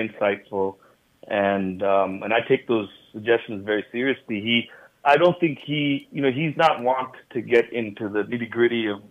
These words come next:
the music. It's more philosophical ideas about, you know, um, the nature of certain songs, like the song being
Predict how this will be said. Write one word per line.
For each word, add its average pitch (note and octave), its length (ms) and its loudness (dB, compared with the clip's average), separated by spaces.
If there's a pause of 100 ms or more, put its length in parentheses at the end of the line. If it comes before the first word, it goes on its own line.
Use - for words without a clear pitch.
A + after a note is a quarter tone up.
the G2+ 60 -12
music. A2+ 560 -10 (360)
It's A#2 220 -8
more B2 580 6 (460)
philosophical A2+ 800 0
ideas G#2+ 540 2
about, F#2+ 480 0 (560)
you A#2 160 -4
know, F#2+ 400 -2 (100)
um, F#2+ 560 2 (580)
the A2 220 2
nature A#2 400 2
of G#2 160 2
certain G#2+ 320 -6
songs, F#2+ 340 2
like F#2+ 220 -6
the G2+ 200 -6
song G2+ 280 0
being G2+ 300 -8